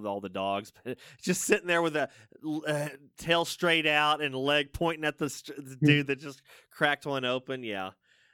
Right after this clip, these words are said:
Speaker 1: Unless
Speaker 2: And
Speaker 1: you
Speaker 2: on
Speaker 1: drink
Speaker 2: the vest it says, "Shame."
Speaker 1: <laughs> Yeah. Shame dog. <laughs>
Speaker 2: Yeah.
Speaker 1: This is my shame dog, Shelly. <laughs>
Speaker 2: Yeah.
Speaker 1: Oh, yeah. I mean, I don't know what you would get out of that, but it would be, at least you're not getting blamed for it.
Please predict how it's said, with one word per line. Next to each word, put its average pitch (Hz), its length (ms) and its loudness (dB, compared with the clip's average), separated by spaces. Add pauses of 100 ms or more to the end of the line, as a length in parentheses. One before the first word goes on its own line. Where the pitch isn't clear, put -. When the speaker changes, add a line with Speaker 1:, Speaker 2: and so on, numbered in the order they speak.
(120)
Speaker 1:
Unless 131 200 -2
Speaker 2:
And 143 100 8
Speaker 1:
you 156 80 8
Speaker 2:
on 151 60 8
Speaker 1:
drink 139 140 4
Speaker 2:
the 147 60 8
vest 147 200 4
it 123 80 4
says, 127 320 6
"Shame." 131 420 4 (160)
Speaker 1:
<laughs> - 180 8 (160)
Yeah. 196 1160 4 (360)
Shame 180 300 4
dog. 143 460 2
<laughs> - 40 -20
Speaker 2:
Yeah. 180 800 -2
Speaker 1:
This 208 160 2
is 214 140 -2
my 175 140 2
shame 165 340 0
dog, 139 260 2
Shelly. 135 480 4 (480)
<laughs> - 380 -12
Speaker 2:
Yeah. 120 320 -4 (840)
Speaker 1:
Oh, 113 460 -2
yeah. 104 480 -4
I 113 100 -6
mean, 117 160 -4
I 117 80 -2
don't 120 160 -4
know 117 120 -2
what 107 380 -4
you 104 180 -8
would 90 140 -8
get 127 200 2
out 95 160 -2
of 90 80 -12
that, 92 280 -4
but 92 120 -6
it 95 40 -8
would 107 200 -4
be, 104 180 -6
at 101 80 -10
least 131 220 -4
you're 117 80 -6
not 107 180 -4
getting 92 240 -16
blamed 92 320 -12
for 82 220 -12
it. 82 100 -16